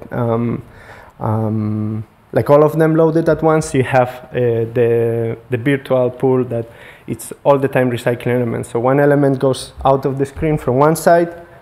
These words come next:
so it's going and it's going to the other side, it's being recycled with the new data and,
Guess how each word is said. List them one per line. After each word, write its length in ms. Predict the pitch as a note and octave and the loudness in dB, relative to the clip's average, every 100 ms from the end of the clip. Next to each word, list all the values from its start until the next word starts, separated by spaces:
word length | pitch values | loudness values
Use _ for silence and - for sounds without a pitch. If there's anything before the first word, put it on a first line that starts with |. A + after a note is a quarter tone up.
| - _ _ | -20 _ _
so 220 | - B2+ | -2 0
it's 180 | B2+ C3 | 0 0
going 460 | C#3+ C#3+ C#3+ C#3+ - - | 2 2 2 -2 -6 -6
and 120 | C3 | -4
it's 120 | B2 | -4
going 240 | B2+ C3 B2 | -2 -2 0
to 100 | C3 | 0
the 120 | B2+ | 2
other 180 | B2+ B2+ | 2 0
side, 260 | C3 B2 | -2 -2
it's 80 | A#2+ | -4
being 240 | A#2+ B2+ | -2 -2
recycled 540 | A#2+ A#2 B2+ B2 B2 A#2 | -2 -2 -2 -2 -4 -4
with 100 | A2 | -4
the 80 | B2 | -2
new 160 | B2+ | 0
data 360 | B2 B2 A#2+ A#2+ | 0 -2 -2 -2
and, 280 | A2+ A2+ | -2 -4